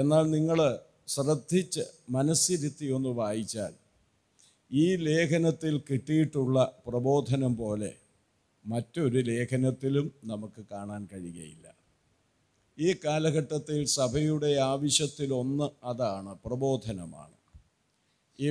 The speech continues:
പ്രബോധനം ഇന്ന് വളരെ കുറഞ്ഞുകൊണ്ടിരിക്കുന്നു എന്നാണ് എനിക്ക് തോന്നിപ്പോകുന്നത്.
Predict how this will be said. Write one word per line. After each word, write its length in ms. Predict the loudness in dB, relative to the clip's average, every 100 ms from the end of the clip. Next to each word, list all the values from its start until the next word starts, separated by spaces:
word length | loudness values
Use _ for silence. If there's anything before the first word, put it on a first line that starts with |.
| -2
പ്രബോധനം 720 | -2 0 2 2 2 2 2 -2 -2 0
ഇന്ന് 180 | 2 2
വളരെ 360 | 2 2 0 -2 -4 _ _
കുറഞ്ഞുകൊണ്ടിരിക്കുന്നു 1080 | -4 -2 0 0 0 0 0 0 -2 -2 0 2 2
എന്നാണ് 480 | 2 0 0 0 -2 -4 -6 -2
എനിക്ക് 340 | -2 -4 -8 -8 _
തോന്നിപ്പോകുന്നത്. 920 | -6 -4 -4 -6 -8 -8 -10 -14 -18